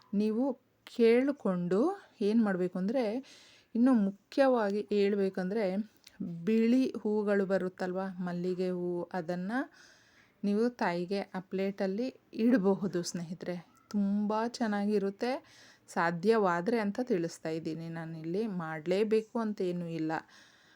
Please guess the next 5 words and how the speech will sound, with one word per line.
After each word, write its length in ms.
ಇದನ್ನ 340
ಇಡಬಹುದು. 580
ಇಷ್ಟನ್ನ 520
ನೀವೊಂದು 420
ಪ್ಲೇಟಲ್ಲಿ 720